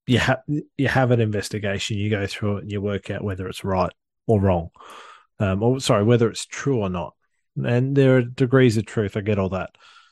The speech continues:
Uh, Clarkson and, and Fagan, uh, uh,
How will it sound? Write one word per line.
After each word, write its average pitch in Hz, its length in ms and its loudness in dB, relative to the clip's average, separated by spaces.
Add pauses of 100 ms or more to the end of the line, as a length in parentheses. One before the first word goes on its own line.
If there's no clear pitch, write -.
(460)
Uh, 120 80 -4 (140)
Clarkson 147 580 2
and, 107 260 -6
and 110 180 -8
Fagan, 104 520 0
uh, 104 300 -10
uh, 98 180 -4